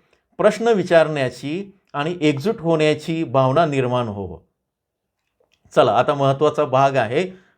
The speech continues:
आता गणपतीचा या सगळ्या याच्यामध्ये उद्यापासून सुरू होत आहे, तर त्याच्या आधी आपण थोडीशी जरा काळजी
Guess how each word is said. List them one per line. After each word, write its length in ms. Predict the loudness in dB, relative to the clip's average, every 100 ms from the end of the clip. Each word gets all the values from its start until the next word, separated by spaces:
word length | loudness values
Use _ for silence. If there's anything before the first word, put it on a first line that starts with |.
| -8
आता 140 | -4
गणपतीचा 840 | -2 0 0 0 0 4 6 4 2
या 220 | 0 0
सगळ्या 320 | 0 -4 -4 -4
याच्यामध्ये 360 | -4 -6 -6
उद्यापासून 640 | -6 -2 -2 -2 -6 -8 -8
सुरू 220 | -6 -2
होत 180 | 0 4
आहे, 180 | 4
तर 120 | 2 -4
त्याच्या 300 | -4 2 2
आधी 220 | 2 -2
आपण 280 | -2 -4 -10
थोडीशी 280 | -10 -8 -4
जरा 180 | -4
काळजी 460 | -2 -2 -2 -4 -8